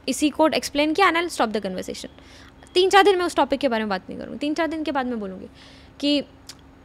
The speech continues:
जैसे अभी आज मैं ना एक वीडियो बना रही थी, फिर ऐसे ही मैंने कॉल किया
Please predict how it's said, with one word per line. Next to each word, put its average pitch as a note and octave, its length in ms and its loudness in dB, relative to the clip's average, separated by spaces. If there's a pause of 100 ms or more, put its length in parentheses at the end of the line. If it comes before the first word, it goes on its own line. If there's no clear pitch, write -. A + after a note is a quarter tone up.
(160)
जैसे C4+ 260 4
अभी D4 260 4 (120)
आज B3+ 180 2
मैं C#4+ 120 2
ना D#4+ 60 0
एक E4+ 100 -2
वीडियो C4+ 300 4
बना G#3 200 -2
रही F#3 100 -8
थी, - 220 -14 (440)
फिर D#4 200 4
ऐसे C#4+ 280 2
ही E4 40 0
मैंने E4+ 240 0 (440)
कॉल D#4+ 240 8
किया F#3+ 300 2